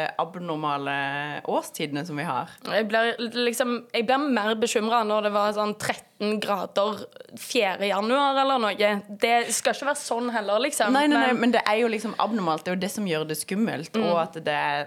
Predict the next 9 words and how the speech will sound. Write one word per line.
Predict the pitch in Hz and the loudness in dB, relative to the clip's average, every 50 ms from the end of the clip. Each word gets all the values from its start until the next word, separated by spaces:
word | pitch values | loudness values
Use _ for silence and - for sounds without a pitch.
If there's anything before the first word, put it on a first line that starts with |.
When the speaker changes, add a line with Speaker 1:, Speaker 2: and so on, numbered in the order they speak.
| - - | -6 -10
Speaker 1:
store | 185 - - 170 160 147 156 160 156 151 147 | -12 -10 -8 -8 -6 -2 -2 0 0 -2 -2
variasjoner, | 151 170 160 156 156 160 - - - 185 190 196 202 175 156 151 165 170 - - - | -4 -4 -4 -4 -4 -6 -6 -8 -8 -6 -4 -4 -2 -2 -2 -4 -6 -8 -10 -14 -12
ikke | - 175 - - 165 | -12 -10 -8 -6 -4
minst. | 175 208 233 185 165 - - - - - _ _ - - - - - _ _ _ _ _ - | -2 0 0 0 -2 -6 -12 -16 -20 -20 _ _ -20 -20 -20 -20 -20 _ _ _ _ _ -12
Så | - - - - 220 196 190 190 190 190 - | -12 -6 -4 -2 0 2 4 4 4 2 0
shout-out | 220 - 254 233 226 240 233 233 233 - | 0 0 0 2 2 2 2 0 -2 -2
til | 233 214 202 196 190 190 185 185 185 185 180 180 - 196 | -2 0 0 0 0 0 0 0 0 0 -2 -2 -4 -4
Speaker 2:
Klimaendringene. | - 220 226 247 - 277 277 - - - - 214 214 - 214 220 233 | -2 0 0 2 2 2 2 2 0 0 0 0 2 2 2 2 4
Speaker 1:
klimaendringene. | 247 - | 4 6